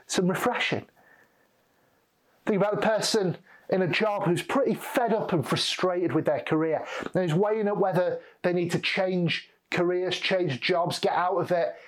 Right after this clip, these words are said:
entirely. Yeah, they could do with some refreshing. Think about the man whose grown-up son has struggled with drug addiction for years and years. Yeah, he could use some refreshing.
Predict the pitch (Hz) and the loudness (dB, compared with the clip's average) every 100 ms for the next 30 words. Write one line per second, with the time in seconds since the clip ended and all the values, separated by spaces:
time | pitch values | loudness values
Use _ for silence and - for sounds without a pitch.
0 | - - 143 117 - 156 156 139 127 151 | -14 -2 -2 0 -2 0 0 0 2 2
1 | 131 - - - - 170 - 165 131 - | 2 -2 -12 -20 -6 -2 2 2 2 2
2 | 120 - 101 - - 151 - - _ - | 0 0 -4 -2 0 -2 -4 -16 _ -20
3 | - - - 233 233 226 202 208 202 180 | -14 -14 -2 2 2 2 0 0 -2 -4
4 | - - - 160 180 - 196 190 202 - | -6 -20 -4 -2 0 2 2 2 0 0
5 | - 190 151 - - 185 151 147 139 - | 0 0 0 -2 0 0 0 0 0 0
6 | 165 147 143 135 - 117 - 131 139 143 | 0 0 0 -2 -2 -4 -4 -2 0 0
7 | 135 135 117 110 110 - - - - - | 0 -2 0 -2 -4 -10 -16 -20 -20 -20
8 | - _ - - - 160 - 135 - 135 | -20 _ -4 -2 -2 -2 -2 -4 -2 0
9 | 117 117 - - - - - 117 113 - | 0 -2 -6 -12 -12 -4 -2 0 -2 -2
10 | 113 - - | -4 -2 -4